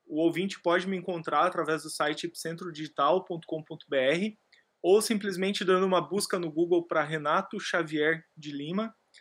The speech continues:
E, inclusive, né, eu já até falo, até mesmo no TikTok eu tô lá, um dos vídeos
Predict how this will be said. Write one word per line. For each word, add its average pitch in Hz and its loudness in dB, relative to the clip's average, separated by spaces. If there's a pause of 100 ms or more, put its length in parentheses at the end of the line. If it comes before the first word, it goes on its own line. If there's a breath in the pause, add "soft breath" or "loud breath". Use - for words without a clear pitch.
(360 loud breath)
E, 165 -2
inclusive, 202 2
né, 185 6
eu 196 4
já 180 2
até 208 2
falo, 185 6
até 156 4
mesmo 214 2
no 220 -2
TikTok 196 -2
eu 180 -2
tô 180 -2
lá, 165 4
um 180 -2
dos 180 -8
vídeos 175 -4